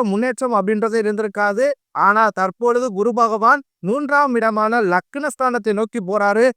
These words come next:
அவருடைய லக்னஸ்தானத்துல வக்ர நிவர்த்தி அடைகிறதுனால ஒட்டுமொத்த குரு பயிற்சி பலன்களும் தற்பொழுது உங்களுக்கு வரக்கூடிய நாட்கள்ல இருந்து முழுமையாக கிடைக்க போகுது.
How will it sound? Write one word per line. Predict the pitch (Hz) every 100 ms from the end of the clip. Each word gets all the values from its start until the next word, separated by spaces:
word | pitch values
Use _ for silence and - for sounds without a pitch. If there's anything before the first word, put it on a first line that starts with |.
| -
அவருடைய | 147 185 214 202 196
லக்னஸ்தானத்துல | 180 - 247 220 226 226 226 208
வக்ர | 175 175 233
நிவர்த்தி | 226 202 -
அடைகிறதுனால | 185 190 208 196 190 196 196 214 _ -
ஒட்டுமொத்த | 180 202 285 285 247 247
குரு | 196 214 254
பயிற்சி | 247 214 220
பலன்களும் | 202 202 208 233 -
தற்பொழுது | 180 170 233 233 233
உங்களுக்கு | 202 202 226
வரக்கூடிய | 175 165 220 - 233 254
நாட்கள்ல | 208 208 220 208
இருந்து | 208 233
முழுமையாக | 170 214 247 247 240 233
கிடைக்க | 196 202 208
போகுது. | 202 196 202